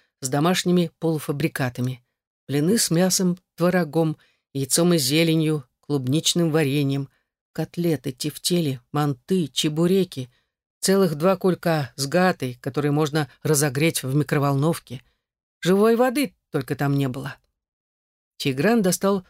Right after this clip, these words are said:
пакет блинов с надписью "Мясо". Мясную начинку уважал больше других. Положил в микроволновку, разморозил, довёл до готовности. В недрах холодильника нашёл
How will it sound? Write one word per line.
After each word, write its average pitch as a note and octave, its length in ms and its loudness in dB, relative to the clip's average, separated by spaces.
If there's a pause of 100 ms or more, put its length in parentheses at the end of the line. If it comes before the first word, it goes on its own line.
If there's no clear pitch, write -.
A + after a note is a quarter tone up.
(240)
пакет D#3 280 -2
блинов D#3+ 380 2
с - 60 -4
надписью D#3+ 480 0
"Мясо". C3+ 520 -2 (840)
Мясную G#3 320 2
начинку F#3+ 460 0
уважал F3 480 2
больше D#3 360 -2
других. C#3+ 520 -8 (560)
Положил E3 340 2
в D#3+ 80 -2
микроволновку, D3 960 -2 (260)
разморозил, D#3+ 960 0 (320)
довёл D3+ 340 0
до C3+ 340 -4
готовности. F3+ 760 0 (680)
В D3 120 0
недрах A3 360 2
холодильника F#3 640 2
нашёл F#3 400 2